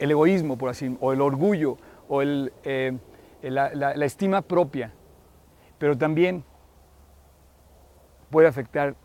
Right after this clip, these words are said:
hacia abajo la sociedad. Porque si esa sociedad te rechaza,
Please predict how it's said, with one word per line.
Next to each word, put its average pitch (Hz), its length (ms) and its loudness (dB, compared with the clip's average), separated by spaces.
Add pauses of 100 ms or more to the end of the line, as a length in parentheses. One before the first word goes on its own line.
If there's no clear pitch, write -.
(460)
hacia 135 240 -4
abajo 143 300 -2 (720)
la 127 80 -10
sociedad. 120 480 -8 (720)
Porque - 200 -6
si 175 60 -4
esa 175 160 -2
sociedad 135 340 -6
te 165 140 -10
rechaza, 123 500 -10